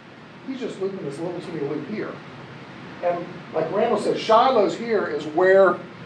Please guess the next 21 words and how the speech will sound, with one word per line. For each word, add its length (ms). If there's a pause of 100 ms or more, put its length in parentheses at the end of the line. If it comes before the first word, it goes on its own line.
they 140
put 260
the, 200 (200)
the, 180 (260)
the 80
tabernacle. 760
It's 280
not 260
there 140
anymore. 300
It's 100
destroyed. 460 (1120)
Where's 380
the 140
ark 280
in, 300
in 60
the 60
story 380
right 260
now? 160